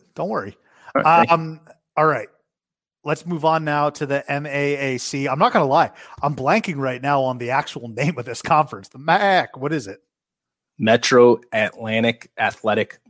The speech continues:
Speaker 2: Conference.
Speaker 1: Thank you.
Speaker 2: Okay.
Speaker 1: Thank you,
Speaker 2: Yeah,
Speaker 1: Father.
Speaker 2: I mean, everyone's gonna know that. I'm picking Siena. Jimmy Peitzos brought them to the tournament about twelve years ago. Uh, actually, no, that was Fran McCaffery that did that.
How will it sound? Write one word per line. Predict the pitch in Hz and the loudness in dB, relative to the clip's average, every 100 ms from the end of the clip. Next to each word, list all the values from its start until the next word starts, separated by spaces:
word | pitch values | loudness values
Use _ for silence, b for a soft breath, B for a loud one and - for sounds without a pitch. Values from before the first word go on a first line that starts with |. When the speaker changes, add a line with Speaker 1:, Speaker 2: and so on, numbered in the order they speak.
| - | -10
Speaker 2:
Conference. | 95 82 - - - - - _ _ _ _ | -6 -6 -8 -18 -12 -12 -14 _ _ _ _
Speaker 1:
Thank | 101 98 - | -18 -18 -18
you. | 101 _ - | -20 _ -8
Speaker 2:
Okay. | |
Speaker 1:
Thank | 120 113 | -6 -8
you, | 101 | -10
Speaker 2:
Yeah, | 95 | -10
Speaker 1:
Father. | 95 98 | -10 -14
Speaker 2:
I | |
mean, | 92 95 - _ - | -16 -18 -20 _ 0
everyone's | 117 101 90 | 2 2 -2
gonna | 92 78 | -14 -18
know | - | -20
that. | 80 - | -20 -4
I'm | 123 | -2
picking | 147 135 117 | 0 0 0
Siena. | - 98 85 85 _ _ _ _ _ _ - | -2 -4 -12 -18 _ _ _ _ _ _ -2
Jimmy | 151 131 | 2 2
Peitzos | - 147 139 - 139 131 | 4 2 4 4 4 4
brought | 139 127 | 2 2
them | 135 117 | 0 -4
to | 120 | -6
the | 107 | -4
tournament | 135 139 139 127 | 0 2 2 0
about | 113 104 | 0 -2
twelve | - 127 120 | 0 -2 0
years | 123 139 139 | 0 0 -2
ago. | 139 151 147 | -2 0 0
Uh, | 127 110 101 98 101 107 _ _ _ _ _ _ _ _ _ _ _ _ _ _ _ _ - | -4 -12 -12 -12 -16 -20 _ _ _ _ _ _ _ _ _ _ _ _ _ _ _ _ -2
actually, | 123 139 | 2 4
no, | 107 | 4
that | |
was | 101 - | 2 2
Fran | 113 85 | 0 0
McCaffery | - 107 113 73 | 0 0 0 -8
that | - | -18
did | 82 | -20
that. | 67 - | -20 -20